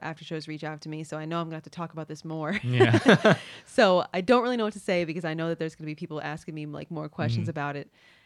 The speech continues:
Speaker 1: So, and also I feel bad, like, saying the same thing on multiple shows.
Speaker 2: Yeah.
Speaker 1: So I'm like,
Speaker 2: <laughs>
Speaker 1: I'll just answer whatever questions they have, and I'm sure that people will watch that and fill in the blanks. 'Cause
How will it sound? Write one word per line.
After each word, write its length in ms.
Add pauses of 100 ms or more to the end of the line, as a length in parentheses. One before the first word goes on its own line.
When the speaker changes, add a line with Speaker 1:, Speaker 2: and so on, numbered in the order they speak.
(160)
Speaker 1:
So, 440 (100)
and 100
also 200
I 100
feel 200
bad, 260
like, 280
saying 220
the 60
same 260
thing 260
on 120
multiple 280
shows. 380
Speaker 2:
Yeah. 160
Speaker 1:
So 220
I'm 100
like, 320 (880)
Speaker 2:
<laughs> 20 (800)
Speaker 1:
I'll 100
just 160
answer 260
whatever 260
questions 360
they 120
have, 340
and 80
I'm 120
sure 260
that 140
people 220
will 80
watch 260
that 160
and 120
fill 180
in 60
the 80
blanks. 360 (260)
'Cause 100